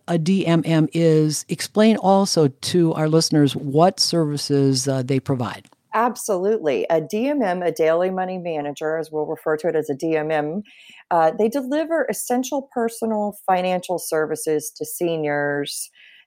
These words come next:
Speaker 2: um, and other people, high net worth and small businesses, but predominantly seniors.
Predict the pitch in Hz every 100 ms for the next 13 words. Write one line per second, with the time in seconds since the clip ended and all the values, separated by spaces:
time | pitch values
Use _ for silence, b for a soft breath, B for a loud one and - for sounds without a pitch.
0 | - 175 156 147 147 151 - 214 220 220
1 | - 190 180 - 147 160 165 160 151 147
2 | 147 143 147 156 143 165 147 156 151 151
3 | 139 151 135 - 160 - 180 185 185 170
4 | 160 147 - 165 156 147 131 135 127 -